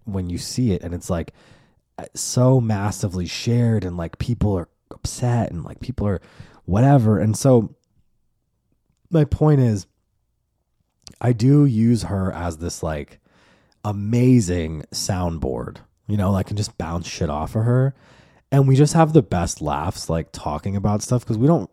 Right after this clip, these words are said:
we'll debate sometimes, but, like, I'll bring up some shit and then she'll be like, "Okay." Like, okay, I'll give you an example. Like, one of 'em was, um, there was somebody, uh, on Twitter that was talking about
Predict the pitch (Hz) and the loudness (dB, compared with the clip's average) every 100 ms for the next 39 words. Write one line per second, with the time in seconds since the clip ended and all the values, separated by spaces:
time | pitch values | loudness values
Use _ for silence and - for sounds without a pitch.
0 | - 139 185 120 - 78 85 - 123 120 | -2 2 2 2 -2 -4 -6 -4 -4 0
1 | 127 131 123 107 95 104 92 _ _ _ | 0 2 0 0 0 -2 -4 _ _ _
2 | _ _ 123 147 147 147 127 - 104 95 | _ _ 0 4 4 4 0 -2 -6 -6
3 | - 90 82 90 82 95 85 87 78 - | -4 -6 -4 -8 -6 -8 -4 -4 -4 -8
4 | - 80 73 73 101 90 _ _ _ _ | -12 -12 -12 -8 -6 -6 _ _ _ _
5 | - 127 92 120 147 135 90 90 87 78 | -2 -2 0 2 4 2 0 -6 -6 -6
6 | 82 80 101 127 135 104 98 90 85 - | -6 -4 0 4 4 4 2 0 -4 -8
7 | 92 85 82 85 82 76 - 85 80 78 | -6 -2 0 0 -2 -6 -10 -8 -6 -8
8 | 76 71 - _ 92 92 90 - 131 123 | -10 -16 -20 _ -4 -4 -4 -2 0 2
9 | 120 107 101 98 85 82 78 76 78 _ | 2 2 -2 -4 -6 -8 -6 -8 -10 _
10 | _ _ _ _ _ _ 98 80 - 180 | _ _ _ _ _ _ -10 -8 2 6
11 | 151 113 104 107 - 101 95 104 95 - | 6 6 2 0 -2 -4 -4 -4 -6 -6
12 | 85 85 87 | -6 -4 -6